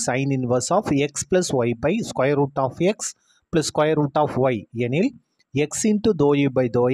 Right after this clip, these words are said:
x plus y into dou u by dou y equal to ஒண்ணு by ரெண்டு into tan u என நிறுவுக. இந்த சார்பை எடுத்துக்கிட்டு நம்ம இதை நிரூபிக்கணும்.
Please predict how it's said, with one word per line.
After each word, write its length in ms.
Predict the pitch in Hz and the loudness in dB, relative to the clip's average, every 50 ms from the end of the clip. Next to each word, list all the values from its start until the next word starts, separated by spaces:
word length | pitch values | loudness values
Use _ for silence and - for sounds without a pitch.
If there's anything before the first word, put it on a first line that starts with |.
| 165 214 | 0 -2
x 120 | - - - - | -2 -6 -4 -2
plus 160 | 147 131 - - 131 135 | -2 -2 -2 -2 -2 -2
y 40 | 160 180 185 196 | 0 0 -2 -2
into 200 | 190 190 - 226 180 143 147 | -2 0 -2 -2 0 2 2
dou 100 | 151 156 160 156 | 2 2 4 2
u 40 | 156 151 156 | 2 2 2
by 80 | 165 180 165 135 | 0 0 2 0
dou 100 | 123 120 117 113 127 | 0 2 2 2 0
y 40 | 123 117 117 135 143 | 0 -2 -2 -2 -4
equal 260 | 135 - - 113 110 107 - | -2 -2 -2 -2 -2 0 0
to 80 | 165 202 262 - _ _ _ _ - _ - - 131 | 2 0 0 -2 _ _ _ _ -20 _ -6 -2 -2
ஒண்ணு 220 | 139 165 185 196 196 170 | 0 2 2 2 2 2
by 80 | 170 160 151 156 | 2 2 2 2
ரெண்டு 180 | 156 165 170 233 202 165 | 0 0 0 0 0 0
into 200 | 156 147 - 156 - - - | 0 -2 -2 -4 -4 -2 -4
tan 180 | 151 147 160 170 160 139 135 170 | -6 -4 -2 -2 -2 -2 0 2
u 60 | 180 147 113 104 117 113 127 | 2 2 0 -2 -2 -2 -2
என 140 | 127 156 220 269 175 | 0 0 0 0 0
நிறுவுக. 360 | 131 117 113 104 107 104 92 120 120 - - _ - 117 | 0 0 0 0 -2 -2 -2 -2 -2 -2 -4 _ -12 -6
இந்த 120 | 113 113 110 - | -4 -4 -4 -2
சார்பை 280 | - 117 123 131 127 131 131 | -2 -2 -2 0 0 -2 -2
எடுத்துக்கிட்டு 400 | 127 - 147 131 147 143 - 262 320 - _ _ _ _ _ - 135 | -2 -4 -4 -4 -4 -2 -2 -2 -2 -4 _ _ _ _ _ -8 -6
நம்ம 200 | 131 131 131 123 | -6 -2 -2 0
இதை 100 | 131 175 - 196 151 | 0 0 0 0 0
நிரூபிக்கணும். 600 | 131 120 123 107 113 101 - 117 113 113 107 | 0 0 0 0 -2 -4 -4 -4 -4 -4 -4